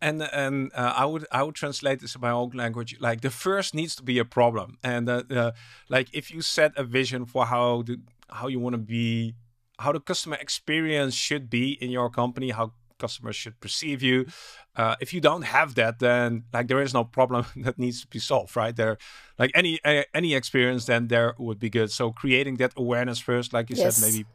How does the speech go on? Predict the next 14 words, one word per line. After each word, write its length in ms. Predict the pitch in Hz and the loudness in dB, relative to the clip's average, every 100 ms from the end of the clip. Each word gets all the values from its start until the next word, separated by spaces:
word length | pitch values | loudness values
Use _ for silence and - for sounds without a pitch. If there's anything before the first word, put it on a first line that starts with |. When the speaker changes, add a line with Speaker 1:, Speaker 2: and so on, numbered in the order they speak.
| _ _ _ | _ _ _
Speaker 1:
painting 300 | 123 120 123 | -2 -2 -2
a 40 | 117 | -4
scenario, 580 | 131 143 160 143 139 | 0 2 2 2 0
creating 380 | 131 - 123 120 | 0 0 0 0
a 40 | 117 | -4
picture, 320 | 131 123 123 | -6 -4 2
like, 200 | 117 113 - - - _ | 2 2 -6 -20 -20 _
we 240 | 123 147 147 | 0 2 4
as 140 | 120 | 2
a 20 | 113 | 0
company 580 | 120 117 117 117 110 - | -2 0 0 0 -2 -6
want 200 | 113 110 | -6 -6
to 80 | - | -4
be 260 | 110 101 | -6 -6